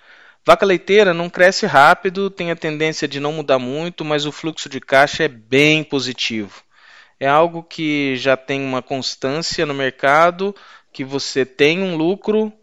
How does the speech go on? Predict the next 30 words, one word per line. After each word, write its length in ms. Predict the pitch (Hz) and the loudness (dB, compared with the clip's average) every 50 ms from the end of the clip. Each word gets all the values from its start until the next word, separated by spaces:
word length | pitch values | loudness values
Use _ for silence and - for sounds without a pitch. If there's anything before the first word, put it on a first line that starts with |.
| _ _ _ | _ _ _
mas 280 | 196 175 170 180 180 175 | -8 -4 -2 -2 -2 -2
não 180 | 185 185 175 | -4 -6 -4
vê 180 | 156 165 170 175 | -2 -2 -2 -2
muito 720 | 180 175 180 180 - 190 175 170 165 165 160 151 143 104 - | -2 -4 -8 -6 -6 -6 -4 -4 -4 -6 -6 -6 -8 -10 -8
crescimento 560 | - 151 147 - - 147 143 143 143 - 151 | -6 -6 -4 -4 -4 -4 -4 -4 -6 -6 -8
no 80 | 151 143 | -10 -10
futuro. 500 | - - - - - 110 101 95 - - _ _ _ _ _ _ _ _ _ - - - - - - - - _ _ _ _ _ - | -10 -12 -14 -10 -8 -8 -8 -8 -10 -16 _ _ _ _ _ _ _ _ _ -20 -20 -20 -20 -20 -20 -20 -20 _ _ _ _ _ -8
Depois 420 | 151 156 151 - 185 190 196 196 | -6 -6 -2 2 4 4 4 4
temos 320 | - - 202 202 202 190 196 | 2 0 -2 0 -2 -2 -4
os 100 | 196 - | -4 0
cachorros. 760 | - 214 190 - - 165 143 139 120 - - - - - - _ _ _ _ _ _ _ _ _ _ | 2 2 2 2 2 0 0 0 0 -4 -8 -12 -12 -12 -14 _ _ _ _ _ _ _ _ _ _
Tem 160 | - 143 139 | -8 -6 -2
baixo 320 | 135 147 156 175 - - 175 | 2 2 2 2 0 -2 -6
lucro, 520 | 156 156 175 202 214 214 - 214 220 208 - | -6 -4 -2 -4 -4 -4 -4 -4 -4 -4 -6
fluxo 440 | _ - - 185 180 185 - - 180 | _ -6 -2 -2 -2 -2 -2 -4 -4
de 80 | 160 165 | -4 -2
caixa 340 | - 165 151 147 - 160 139 | 2 2 2 2 2 0 -4
ruim 680 | 131 139 139 147 170 190 202 208 220 220 214 _ _ - | -4 -4 -4 -4 -4 -2 -2 -2 -4 -6 -8 _ _ -12
e 80 | 180 180 | -8 -4
não 240 | 180 180 185 202 | -2 -2 -2 0
tá 140 | 202 - 208 | 0 0 0
crescendo. 580 | 202 208 202 196 - - 127 113 110 101 - - _ _ _ _ _ _ _ - | 2 0 0 0 -2 -2 -4 -4 -4 -6 -8 -12 _ _ _ _ _ _ _ -14
Esse 200 | 123 - - 160 | -12 -8 -2 0
negócio 580 | 151 143 135 131 127 143 151 151 - - 190 | 0 0 2 2 4 4 4 2 0 -4 -6
deveria 320 | 175 196 190 202 185 185 180 | -6 -6 -6 -4 -4 -4 -4
ser 140 | - - 185 | -4 -6 -6
fechado. 580 | - 226 214 - - - 110 95 95 98 - - _ _ _ _ _ - - - - - - _ _ | -4 -4 -2 -2 0 2 2 0 0 -4 -8 -20 _ _ _ _ _ -20 -20 -20 -20 -20 -20 _ _
E 80 | - 185 | 0 2
a 80 | 180 | 4
última, 680 | 175 170 190 208 220 214 - - 156 139 117 107 101 - | 4 2 0 -2 -4 -6 -6 -8 -6 -6 -8 -8 -8 -12